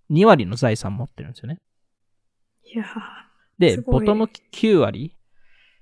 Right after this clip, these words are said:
Speaker 1: は
Speaker 2: はい。
Speaker 1: 三十パー以下になったんですよ。なんで、この貧貧富の差がどんどん大きくなっていて。
Speaker 2: うーん。
Speaker 1: で、それによって、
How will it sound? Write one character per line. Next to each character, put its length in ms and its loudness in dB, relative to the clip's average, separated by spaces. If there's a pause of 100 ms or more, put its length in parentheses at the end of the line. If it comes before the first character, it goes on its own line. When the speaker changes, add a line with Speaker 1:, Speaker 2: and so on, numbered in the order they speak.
Speaker 1:
は 180 -4
Speaker 2:
は 80 0
い。 40 -12 (340)
Speaker 1:
三 280 2
十 120 0
パ 200 -4
ー 60 2
以 60 -2
下 100 -2
に 100 -6
な 100 -6
っ 60 -20
た 100 -18
ん 40 -20
で 60 -20
す 60 -20
よ。 60 -16 (2250)
な 80 2
ん 80 0
で、 300 -4
こ 120 -4
の 60 2
貧 300 -2 (520)
貧 140 0
富 200 -4
の 60 0
差 160 -2
が 120 0
ど 280 2
ん 60 2
ど 80 -2
ん 60 -4
大 40 -6
き 100 -14
く 120 -4
な 80 -4
っ 40 -10
て 140 -18
い 60 -14
て。 240 -14 (500)
Speaker 2:
う 60 -2
ー 1080 -2
ん。 60 -20 (440)
Speaker 1:
で、 100 4
そ 180 -2
れ 80 2
に 80 2
よ 60 2
っ 20 -4
て、 360 4